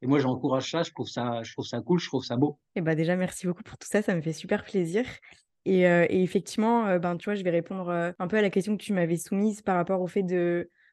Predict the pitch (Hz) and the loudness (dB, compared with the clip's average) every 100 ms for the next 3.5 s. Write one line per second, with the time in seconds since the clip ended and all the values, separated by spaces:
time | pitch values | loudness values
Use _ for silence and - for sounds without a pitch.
0 | _ 180 208 220 202 226 220 175 202 - | _ -2 2 4 6 6 4 2 -2 -4
1 | - 196 196 190 214 214 170 156 147 - | -2 -2 0 0 0 0 4 6 6 2
2 | 180 180 170 180 - 214 202 196 180 175 | 0 -2 0 0 0 -2 0 2 2 0
3 | 175 - 185 202 | -4 -6 0 0